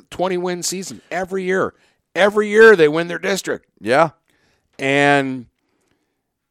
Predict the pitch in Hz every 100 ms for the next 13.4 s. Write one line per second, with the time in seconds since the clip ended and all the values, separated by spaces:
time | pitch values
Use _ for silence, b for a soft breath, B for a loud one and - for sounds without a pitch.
0 | _ _ _ 117 151 165 - 160 175 196
1 | - 175 139 90 - _ - 143 160 -
2 | 143 - 147 156 160 139 - 156 135 117
3 | 113 160 - 196 - 190 240 - 247 185
4 | 127 110 110 135 120 92 _ _ _ _
5 | 127 170 - - 185 151 160 - _ 151
6 | 156 - b b _ 165 233 233 240 240
7 | 220 285 302 - - - 175 - 190 -
8 | 180 170 147 147 160 127 117 - - -
9 | 127 117 113 110 110 107 - _ b b
10 | b - 123 131 - _ 117 123 147 165
11 | 180 165 - 160 151 143 143 - _ _
12 | _ _ _ _ _ - - 147 151 -
13 | 139 120 117 127